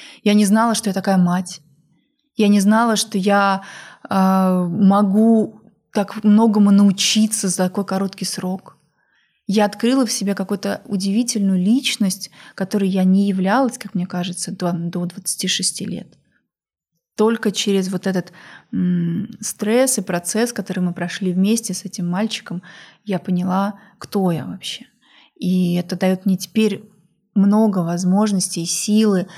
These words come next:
продолжать работать и становиться лучше в своей профессии, потому что я стала глубже как человек, соответственно, я стала глубже как актриса. И в том числе я начала вести уже свои классы и тренинги.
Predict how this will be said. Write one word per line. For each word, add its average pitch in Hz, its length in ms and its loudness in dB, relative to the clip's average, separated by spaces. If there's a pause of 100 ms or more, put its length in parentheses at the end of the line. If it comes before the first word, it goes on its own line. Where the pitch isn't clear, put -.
(220)
продолжать 190 600 0 (140)
работать 196 800 -2 (380)
и 208 60 -10
становиться 190 480 0
лучше 208 300 0
в 180 60 -4
своей 175 260 -2
профессии, 175 480 -4
потому 180 380 -4
что - 180 -10
я 175 80 -6
стала 170 260 -8
глубже 196 400 0
как 175 200 -10
человек, 185 500 -4
соответственно, 175 560 -6
я 170 60 -4
стала 165 260 -10
глубже 185 340 -4
как 180 180 -16
актриса. 214 580 -6 (640)
И 226 100 2
в 190 60 -8
том 220 240 2
числе 214 640 0
я 185 220 0
начала 180 340 -2
вести 180 340 -2
уже 185 200 -2
свои 170 260 -6
классы 185 420 -2
и - 40 -8
тренинги. 196 580 0